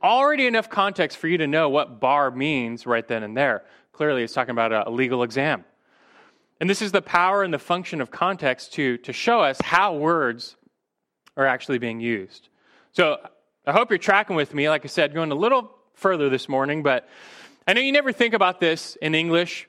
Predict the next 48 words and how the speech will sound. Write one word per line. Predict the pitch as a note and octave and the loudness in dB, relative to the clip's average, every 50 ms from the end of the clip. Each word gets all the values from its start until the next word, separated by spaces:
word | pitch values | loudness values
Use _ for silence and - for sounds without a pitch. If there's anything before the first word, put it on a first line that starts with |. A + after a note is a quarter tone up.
| _ _ | _ _
because | C3 - C#3+ C3 A#2+ | -8 -4 -4 0 0
that's | C3 B2 - - | 0 0 2 0
our | B2+ A2+ A2+ A2 | 0 0 0 -2
native | A#2+ A#2+ A#2+ A#2+ A#2+ A2+ A2+ | -2 -2 -2 0 -2 -4 -2
language. | A#2 A2+ A2+ A#2+ A#2+ C3+ C#3+ D3 - - - _ _ | -4 -4 -2 -2 -2 -2 -2 -4 -8 -16 -20 _ _
It | - A2+ | -12 -12
makes | A2 G#2 - | -12 -12 -10
perfect | - - A#2+ - - G2+ - | -8 -8 -8 -8 -8 -16 -10
sense. | - - B2+ A#2+ B2 B2 - | -4 -2 -2 -2 -2 -6 -10
It's | B2 - - | -20 -10 -2
natural | C3+ C#3 D3 F#3 A3+ - - F3 C3 - | 2 2 2 2 0 -2 -2 -2 -2 -2
to | - - C3 A#2+ | -2 -2 0 2
us, | A#2+ B2+ D#3+ - - - - _ - - - - _ _ _ | 2 2 0 -2 -6 -14 -18 _ -20 -20 -20 -20 _ _ _
but | - F#3+ - | -4 -2 0
Greek | C4+ D#4 D4 - | 0 0 0 0
is | G#3 D#3 C3 | -2 -2 0
not. | C3+ C3 C3 C#3 D3+ D3 - _ - _ _ _ _ | 0 0 2 0 -2 -4 -8 _ -20 _ _ _ _
It's | - - | -6 0
not | F#3 G3 G3+ F3+ | 2 2 2 2
natural | D#3+ D#3 D3+ D3 - - D3+ C#3 | 0 0 0 0 -2 -4 -4 -4
to | - - D#3 D3 | -2 0 2 2
us, | D3 D3 E3 E3+ - - - _ | 2 2 0 -2 -10 -16 -18 _
and | - D#3 | -2 0
that's | D#3 D#3 D3+ - | 0 0 0 0
why | D3+ C#3 | 0 0
we've | C#3 C#3+ C#3+ C3+ | 0 -2 -4 -2
gotta | D3+ D3 C3+ C3+ | -2 0 0 0
labor | B2 B2 B2 B2+ C#3 D3 D3+ C#3 C#3+ | -2 0 0 0 0 0 0 0 -2
a | D3 | -2
little | C#3 C#3 C#3 | 0 -2 -2
bit | C3+ B2 A2 | -2 -2 -4
more | A2+ B2 B2+ C#3+ D3 C3+ B2 A2+ A2 - - - - - _ _ _ _ | -4 -4 -2 0 2 2 2 0 0 -4 -8 -20 -20 -20 _ _ _ _
to | - F3+ | 0 2
understand | F#3+ G3+ F#3+ F3 - - - - - D#3+ G3 B3+ C4+ | 2 2 0 -4 -4 -6 -6 -2 0 0 0 2 0
the | B3+ G3 | -2 -4
context, | - - C#3 A#2+ B2 A#2+ - C3+ B2 B2 C3 - - - - _ _ _ | -2 -2 -2 -2 -2 -4 -4 -2 -2 -2 -2 -4 -10 -16 -18 _ _ _
that | - A#2+ | -4 -4
we | B2 C3 | -4 -2
can | - C3+ C#3 | -4 -4 -4
understand | C#3 B2+ A2+ - - - C#3 D3 D3+ C#3 B2+ | -4 -6 -8 -10 -8 -6 -4 -4 -4 -4 -4
th-, | B2+ A#2 - | -6 -8 -8
these, | B2+ A#2 A2 A#2 _ _ _ | -12 -14 -14 -18 _ _ _
these | - B2 A2+ | -16 -16 -14
words | A2 G#2+ A2+ B2+ D3 D#3 C#3+ B2+ A#2+ B2 | -14 -10 -8 -6 -4 -2 -2 -2 -4 -6
we've | C3 C#3 D3 | -8 -6 -2
never | F#3+ F3+ C#3+ A2+ | -2 -2 -2 -4
heard | - - F3 F#3+ F#3 | -6 -4 -4 -2 0
of | D3 A#2 A2+ B2+ C#3 - | 0 0 0 -2 -4 -10